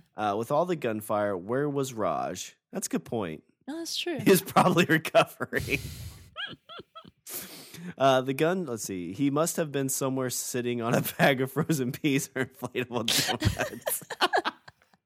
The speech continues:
Speaker 1: <laughs> Poor Raj. Uh, that ukulele song that was playing was also sung by Steve Martin and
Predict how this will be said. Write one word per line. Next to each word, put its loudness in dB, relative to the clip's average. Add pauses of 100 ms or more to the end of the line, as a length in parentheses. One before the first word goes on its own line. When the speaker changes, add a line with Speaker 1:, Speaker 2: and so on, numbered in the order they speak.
(160)
Speaker 1:
<laughs> 4
Poor 10
Raj. 2 (1120)
Uh, 4
that 2
ukulele 2
song 0
that -2
was -2
playing -4
was -4
also 0
sung -2
by 0
Steve -4
Martin 0
and -4